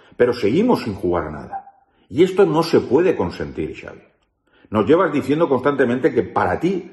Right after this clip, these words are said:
lo importante en el Barcelona como entrenador es que el equipo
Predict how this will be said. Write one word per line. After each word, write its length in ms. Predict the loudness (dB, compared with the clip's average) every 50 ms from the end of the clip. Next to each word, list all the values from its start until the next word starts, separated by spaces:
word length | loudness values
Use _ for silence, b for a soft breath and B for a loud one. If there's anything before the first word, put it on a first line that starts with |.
| -4
lo 140 | 0 2 2
importante 580 | 2 2 2 0 0 2 2 0 0 0 0 0
en 80 | 2
el 60 | 2
Barcelona 460 | 0 0 0 -2 -2 -2 -2 -2 -2 -2
como 180 | -2 -2 -2
entrenador 520 | -2 -4 -6 -6 -2 0 2 2 2 0 B B B
es 120 | B -4 0
que 100 | 2 2
el 60 | 2
equipo 480 | 2 0 -2 -4 -2 0 0 0 0